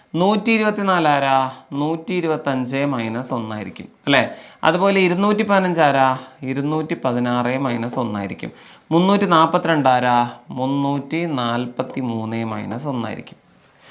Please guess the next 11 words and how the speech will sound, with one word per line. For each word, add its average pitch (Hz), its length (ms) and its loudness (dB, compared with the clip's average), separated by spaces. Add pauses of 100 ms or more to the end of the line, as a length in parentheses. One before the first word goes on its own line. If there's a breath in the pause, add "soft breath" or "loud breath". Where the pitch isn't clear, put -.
(280 soft breath)
ഇതെല്ലാം 208 320 6
ഞാൻ 190 120 4
കൃത്യമായിട്ട് 170 440 4
എഴുതിയ 147 280 4
കാര്യം 131 260 2
എന്താണെന്ന് 117 280 -4
വെച്ചാൽ 143 180 -2 (100)
ഇതെല്ലാം 165 320 4
എനിക്ക് 143 220 0
അറിയുന്ന 123 360 -2
ആൾക്കാരാ. 101 380 -8